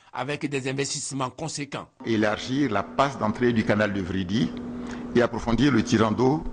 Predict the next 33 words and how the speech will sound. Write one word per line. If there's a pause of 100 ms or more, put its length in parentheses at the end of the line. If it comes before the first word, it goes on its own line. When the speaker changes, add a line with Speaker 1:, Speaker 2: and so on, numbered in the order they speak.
(580)
Speaker 2:
pour
permettre
l'accès (640)
de
très
gros
navires. (1080)
Le
port
autonome
de
San
Pedro
est
également
appelé (680)
à
étendre
ses, (360)
ses
infrastructures (640)
et
installations
donc
techniques. (320)
Speaker 1:
Au
total,
plus
de
mille
milliards
seront
consacrés